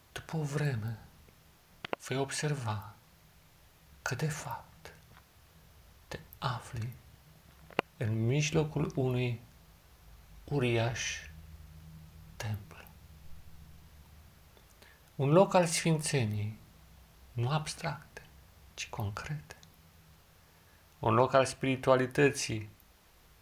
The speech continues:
dar nu desprinse de trup, ci întrupată în felurite forme, zămislite de așa manieră încât să reflecte ideea de slavă,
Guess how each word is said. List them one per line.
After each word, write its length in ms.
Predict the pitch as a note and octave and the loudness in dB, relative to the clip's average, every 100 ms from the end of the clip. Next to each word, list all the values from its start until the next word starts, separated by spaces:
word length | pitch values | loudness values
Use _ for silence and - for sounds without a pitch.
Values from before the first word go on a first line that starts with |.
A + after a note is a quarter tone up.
| - - | -20 -14
dar 220 | - A#2 A#2 | 0 0 2
nu 120 | D3 | 2
desprinse 540 | D3 A#2 - A#2 - | 2 0 -2 -4 -4
de 180 | A#2 A#2 - - | -6 -8 -10 -18
trup, 420 | - A#2 G#2+ - - - - - - - | -6 -6 -6 -10 -20 -20 -20 -20 -20 -8
ci 220 | - - - | -8 -8 -4
întrupată 1040 | D3 D#3+ E3 D3+ D3+ - C3 G#2+ - C3 - - - | 2 4 2 -2 -4 0 -2 -2 -4 -10 -10 -16 -12
în 240 | - F3 F3+ | 2 4 6
felurite 760 | E3 - A3 G3+ F3 F3+ F3 | 4 4 6 6 4 2 2
forme, 680 | E3 - - C3 A2 A#2+ B2 - - - - - - - - - - - - - | 2 0 4 8 8 6 -4 -8 -10 -16 -20 -20 -20 -20 -20 -20 -20 -20 -20 -20
zămislite 720 | - A#2+ A#2 A2+ - B2 B2 B2+ | 0 2 2 0 0 -2 2 4
de 120 | A#2+ | 4
așa 300 | A2+ - D#3 | 4 4 4
manieră 680 | D3+ D3+ B2 A#2 A#2 A#2+ A#2+ - - - - - - - - - - | 6 4 4 2 2 0 -2 -8 -20 -20 -20 -20 -20 -20 -20 -14 -6
încât 240 | A#2+ E3 | -2 0
să 160 | - E3 | 2 4
reflecte 880 | E3 E3 D3+ A#2+ - - A2+ A#2 A2+ - - - - - - | 4 4 4 4 2 -6 -4 -4 -6 -16 -20 -20 -20 -20 -20
ideea 480 | - A#2+ - B2+ A#2 | -12 -10 -2 2 2
de 100 | A#2 | 2
slavă, 920 | - - - A#2+ C3+ B2+ G#2+ A2+ A#2 | 4 6 8 10 12 10 6 2 -8